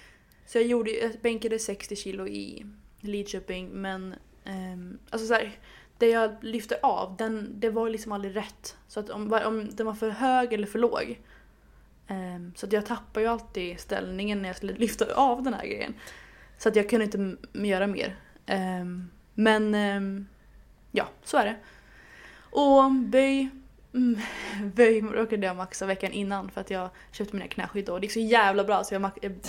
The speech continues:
ma-, <laughs> eh, maxade veckan innan. Ehm, så det blev ingen heller ordentlig maxning. Och sen på marken så,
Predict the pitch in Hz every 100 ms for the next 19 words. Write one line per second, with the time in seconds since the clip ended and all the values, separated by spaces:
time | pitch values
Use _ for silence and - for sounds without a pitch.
0 | 202 - 214 220 285 277 - 302 269 285
1 | - 214 196 202 196 180 180 - - -
2 | - - - - - - 196 190 196 202
3 | - - 220 208 202 196 190 196 202 185
4 | - 202 208 - 269 349 - 370 381 311
5 | 277 254 240 240 220 202 202 - - -
6 | - - 214 214 190 190 190 190 208 -
7 | 196 185